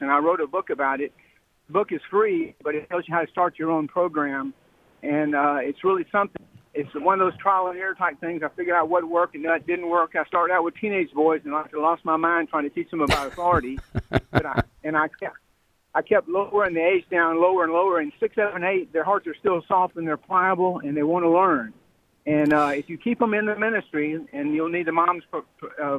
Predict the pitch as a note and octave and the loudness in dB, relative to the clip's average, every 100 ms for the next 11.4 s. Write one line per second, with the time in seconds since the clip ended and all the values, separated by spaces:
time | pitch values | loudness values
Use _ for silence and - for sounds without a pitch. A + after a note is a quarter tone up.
0 | C3 E3 E3+ D#3+ E3 - D3+ F3 D3 D3+ | -2 2 2 2 -6 -6 -8 -6 -4 -6
1 | - D3 A3+ G#3 F3+ E3+ G3 A3+ - E3 | -8 -12 -10 -4 -4 -2 -2 -4 -4 -4
2 | D#3 - _ _ _ D#3 D#3 F#3+ F#3 F3+ | -4 -8 _ _ _ -8 -4 -4 -4 -6
3 | E3 E3+ E3+ - F3+ G3 F#3 F#3 G3 G#3 | -4 -4 -4 0 0 2 -2 0 -2 0
4 | E3 D#3 F3 E3+ D#3+ D#3+ - E3+ E3 F#3+ | 0 -2 -2 0 0 -2 -4 -6 -2 -2
5 | G#3 C#3+ C#3+ D3+ D3+ - D#3+ - _ D3+ | -4 -6 -6 -4 -6 -6 -12 -12 _ -12
6 | D3 - F3+ A#3+ E3+ D#3 D#3+ D#3+ D3 - | -8 -2 -2 -2 -10 -4 -4 -4 -6 -2
7 | D#3 C#3+ D3+ F3 E3+ D#3 D3 _ - - | -2 -4 -6 0 0 -2 -8 _ -12 -12
8 | _ E3 D#3 D#3 D3+ D3+ B2+ D#3 F#3+ D3 | _ -8 -4 -4 -4 -4 -2 0 0 -2
9 | C3 _ _ _ _ - - D3+ C#3+ F3+ | -6 _ _ _ _ -8 -4 -2 -2 -4
10 | - G3+ F#3 G3 - F#3+ D3+ - F3+ - | -4 -4 -2 -4 -2 -4 -4 -2 -2 -2
11 | _ _ - F3 | _ _ -6 -4